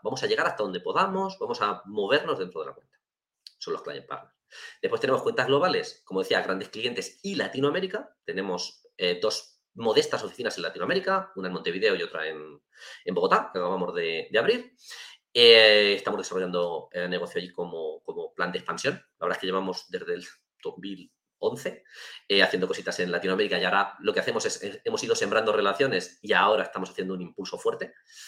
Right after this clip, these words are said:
para crecer en, en Latinoamérica y lo lleva este equipo, este equipo comercial. Y luego tenemos, ah, eh, como os decía, la parte de,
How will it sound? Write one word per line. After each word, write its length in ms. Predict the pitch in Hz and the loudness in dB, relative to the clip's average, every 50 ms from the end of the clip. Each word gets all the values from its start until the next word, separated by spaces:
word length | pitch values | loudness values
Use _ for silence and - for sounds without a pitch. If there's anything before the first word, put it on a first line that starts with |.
| - - - _ _ - _ _ | -20 -20 -20 _ _ -20 _ _
para 160 | - 87 90 | -4 -2 -2
crecer 260 | 87 87 - 101 92 | -2 -4 -4 -4 -4
en, 180 | 90 90 90 87 | -4 -4 -4 -8
en 160 | 85 - 95 | -8 -4 -4
Latinoamérica 460 | 92 90 98 98 104 131 147 - 98 | -2 -2 -2 -2 -2 -2 0 0 0
y 40 | 90 | 0
lo 80 | - 85 | 0 0
lleva 140 | 90 87 | 0 -2
este 140 | 90 - 95 | -2 -4 -8
equipo, 400 | - - - - - - - _ _ | -12 -6 -4 -4 -4 -4 -8 _ _
este 120 | _ - | _ -18
equipo 160 | 87 90 - - | -18 -18 -12 -8
comercial. 420 | - 180 - - - 226 226 226 - _ _ _ _ _ _ _ _ _ _ _ _ _ _ - - - - - - - - _ _ _ | -6 -6 -2 0 0 0 0 -2 -8 _ _ _ _ _ _ _ _ _ _ _ _ _ _ -20 -18 -18 -18 -18 -20 -20 -20 _ _ _
Y 140 | _ 143 131 | _ 0 2
luego 240 | 127 117 113 107 117 | 6 6 6 6 6
tenemos, 720 | 117 120 117 120 123 135 147 160 160 - - - - _ _ | 4 2 0 0 2 2 2 0 0 -4 -8 -10 -12 _ _
ah, 920 | - 117 113 107 107 107 104 101 101 98 95 95 92 90 90 87 82 85 82 87 87 87 85 80 78 78 - - | 4 6 8 8 8 8 6 4 4 2 2 2 2 0 0 -2 -4 -6 -8 -6 -6 -6 -4 -6 -6 -8 -6 -4
eh, 180 | 87 90 87 | -4 -4 -4
como 180 | - - 95 90 | -4 -4 -6 -4
os 60 | 87 | -6
decía, 560 | - 85 - - 104 110 117 131 131 - - - _ | -6 -8 -10 -6 -2 0 0 0 0 -4 -10 -18 _
la 220 | - 90 92 85 | -8 -6 -4 0
parte 260 | 92 - - - 101 95 | 0 0 0 0 -2 2
de, 460 | 101 113 110 104 95 - - _ | 2 2 2 2 0 -4 -10 _